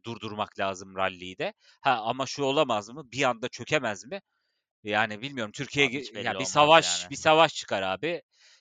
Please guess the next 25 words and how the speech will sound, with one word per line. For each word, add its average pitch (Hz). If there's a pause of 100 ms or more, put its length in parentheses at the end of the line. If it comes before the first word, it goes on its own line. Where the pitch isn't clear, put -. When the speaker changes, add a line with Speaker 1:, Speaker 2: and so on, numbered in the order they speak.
(100)
Speaker 1:
Eee, 104
bir 127
şekilde 131
Speaker 2:
Biri 123
birine 110
bir 107
şey 107
gider 101
yapar, 104
bir 95
Yunanistan'a 98
bir 104
şey 92
Speaker 1:
Evet. 76
Ya, 110
Speaker 2:
der, -
Speaker 1:
seçim 139
Speaker 2:
birisi -
Speaker 1:
zamanı 110
geliyor. 92
Birçok 131
şey 131
çıkabilir, 98
birçok 107
haber 98